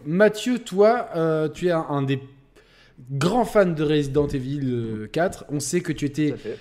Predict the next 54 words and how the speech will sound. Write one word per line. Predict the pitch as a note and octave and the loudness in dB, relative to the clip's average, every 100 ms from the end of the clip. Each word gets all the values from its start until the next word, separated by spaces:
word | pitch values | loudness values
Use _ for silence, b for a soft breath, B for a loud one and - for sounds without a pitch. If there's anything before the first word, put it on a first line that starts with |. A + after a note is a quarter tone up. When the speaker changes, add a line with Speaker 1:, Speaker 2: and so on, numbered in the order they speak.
| B | B
Speaker 1:
champion | - G#3 F#3 - G3 | -2 0 0 -2 -2
de | E3 | -2
speedrun, | D3+ - D#3+ D3+ E3 E3 | -4 -4 0 2 4 4
euh, | D3+ C#3 | 2 2
sur, | C3+ - C#3+ C#3 | 0 -2 -2 2
euh, | C#3 | 2
Resident | C3 C#3+ C3+ C#3 C#3+ | 2 0 0 -2 -2
Evil | C#3+ C3+ C3+ | -4 -2 -4
deux, | B2+ A#2+ D3+ B3 F#4 _ | -4 -2 -2 -2 -4 _
c'est | - B2 | -18 -10
ça ? | E3 A#3+ - _ | -8 -8 -12 _
Speaker 2:
Tout | C#3 - | -12 -8
à | |
fait. | A2+ - B2+ | -6 -4 -2
Speaker 1:
À | |
l'époque, | B2+ B2+ G#3+ A3 | -2 0 0 0
donc, | B2+ B2 | -6 -4
euh, | B2+ A#2+ A#2+ B B B | -4 -4 -6 B B B
on | D3+ | 0
n'est | D3 | 2
pas | C#3+ C4+ | 4 4
en | A#3+ | 4
présence | - G#3 G#3+ F#3 | 4 0 0 0
de | |
n'importe | E3+ D#3+ E3 - D3+ | 0 -2 -4 -6 -6
qui, | - A#3+ | -4 -2
hein. | |
Il | F3+ | 0
ne, | D3 | 2
ne | C#3+ C#3 | 0 -2
fait | D3 | -2
pas | D3 A3 | 0 2
qu'envoyer | G3 E3 F3 | 2 2 2
Speaker 2:
Ah, | |
merci, | E3 | 2
Speaker 1:
des | D#3 | 4
Dark | D#3 | 4
Speaker 2:
merci. | D3 F#3 | 2 -4
Speaker 1:
Souls | D3+ | 0
par | D3+ | 2
la | C#3 | 2
fenêtre. | C3 D#3 D3 | 0 -4 -4
Il | D3+ D3 | -4 -2
est | D3 | -2
aussi, | E3 F3+ - A3+ | -2 -4 -4 -4
Speaker 2:
<laughs> | G#3+ | 0
Speaker 1:
euh, | E3 D#3 C#3+ C3+ B2+ B2 B B B B B B2+ | 2 2 4 2 2 -4 B B B B B -8
euh, | A#2+ A2+ A2 A2 G#2+ G#2 G2+ G2 G2 G#2+ G#2+ | -6 -6 -8 -10 -10 -12 -12 -14 -14 -16 -14
il | C3 A#2 | -8 -6
est | B2 | -4
aussi, | C#3+ D3 - F#3+ | -4 -6 -4 -2
voilà, | E3 E3 | 2 2
donc | C#3+ C3 | 2 -2
c'est | B2+ C3+ | -4 -10